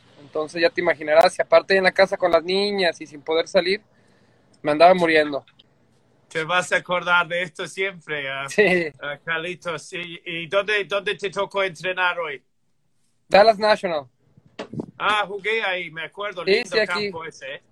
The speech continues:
Speaker 1: Justo estaba comiendo ahorita con Ted Damaris, que te manda a saludar. Le dije que tenía
Speaker 2: Ah, qué buena onda, qué lindo campo eso. Y la academia ahí que tiene Carlitos, este,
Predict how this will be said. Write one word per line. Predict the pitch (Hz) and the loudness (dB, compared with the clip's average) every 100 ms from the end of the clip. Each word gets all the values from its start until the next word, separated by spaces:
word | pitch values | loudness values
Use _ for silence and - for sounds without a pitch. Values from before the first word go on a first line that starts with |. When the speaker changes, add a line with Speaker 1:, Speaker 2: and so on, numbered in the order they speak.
| _ _ _ _ _ - | _ _ _ _ _ -2
Speaker 1:
Justo | 233 240 | -2 0
estaba | - 233 226 | 6 8 8
comiendo | 208 202 214 | 6 2 2
ahorita | 208 208 | 0 0
con | 190 170 | 0 4
Ted | 196 | 4
Damaris, | 190 185 185 175 | 4 4 2 0
que | 175 | -4
te | - | -2
manda | 165 185 | 2 2
a | 190 | 2
saludar. | 175 165 165 | 2 6 6
Le | 160 | 6
dije | 160 - | -4 -6
que | 170 | -8
tenía | - 151 156 | -6 -4 0
Speaker 2:
Ah, | 156 180 180 170 - - - - _ _ - | 0 0 -2 -4 -10 -18 -20 -20 _ _ -14
qué | 165 | -12
buena | 165 180 180 175 | -4 -2 -2 -2
onda, | 180 180 165 | -4 -4 -8
qué | 156 196 | -6 -6
lindo | 196 185 170 | -6 -6 -6
campo | 185 190 160 180 | -4 -6 -4 -6
eso. | 185 190 | -4 -8
Y | 175 | -8
la | 160 | -8
academia | - 170 160 160 196 190 | -6 -6 -6 -4 -2 -2
ahí | 180 196 | -2 -6
que | - | -10
tiene | - 185 185 196 | -10 -10 -8 -10
Carlitos, | 175 170 190 - 202 - | -8 -6 -6 -10 -12 -12
este, | 156 - 147 131 | -16 -12 -10 -10